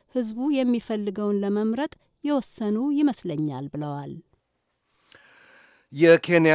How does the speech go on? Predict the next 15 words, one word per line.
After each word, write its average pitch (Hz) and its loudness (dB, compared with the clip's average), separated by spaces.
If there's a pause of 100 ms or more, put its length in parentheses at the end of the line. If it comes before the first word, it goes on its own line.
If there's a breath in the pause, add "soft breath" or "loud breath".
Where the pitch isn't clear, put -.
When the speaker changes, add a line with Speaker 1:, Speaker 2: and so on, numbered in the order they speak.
(120)
Speaker 2:
ከፍተኛ 143 -4 (120)
ፍርድ 127 -8
ቤት 123 -2 (280)
በዓለም 123 -2 (420)
እጅግ 101 -10
ግዙፍ 110 -8
የሚባለው 104 -4
የስደተኞች 104 -8
መጠለያ 98 -8
ሰፈር 92 -12 (160)
እንዳይዘጋ 92 -8
ማገዱን 101 -6 (580 loud breath)
የሰብአዊ 120 -4
መብቶች 110 -8
ተሟጋች 98 -8